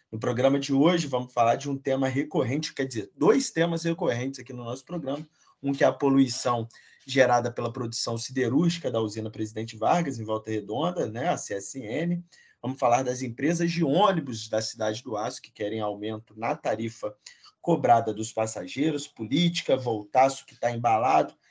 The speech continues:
enfim, muito tema bacana. Mas deixa eu dar meu bom momento pro meu amigo Renato, que hoje não está feliz, já que alguém derrubou sua moto enquanto estava estacionada em frente ao seu trabalho. Não é isso, Renato?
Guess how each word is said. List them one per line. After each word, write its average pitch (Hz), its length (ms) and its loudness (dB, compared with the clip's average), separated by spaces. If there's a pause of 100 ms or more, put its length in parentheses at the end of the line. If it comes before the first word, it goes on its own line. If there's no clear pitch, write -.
(280)
enfim, 143 400 -2
muito 135 300 -4
tema 120 240 -2
bacana. 139 500 2 (260)
Mas 123 140 -6
deixa 131 220 -2
eu 127 40 -2
dar 120 140 0
meu 127 160 0
bom 123 240 2
momento 120 380 -2
pro 135 120 -8
meu 127 120 2
amigo 135 240 0
Renato, 175 420 0 (260)
que - 80 -12
hoje 214 280 2
não 165 200 2
está 175 240 0
feliz, 147 520 -4
já 135 160 -4
que - 120 -6
alguém 131 360 0
derrubou 139 560 -2
sua 160 240 0
moto 110 360 -6 (320)
enquanto 120 440 -6
estava 120 280 -2
estacionada 139 1000 0 (260)
em 139 140 -8
frente 120 320 -6
ao 123 80 -6
seu 123 100 -6
trabalho. 92 420 -2
Não 113 100 -4
é 135 40 0
isso, 135 140 -4
Renato? 90 340 -12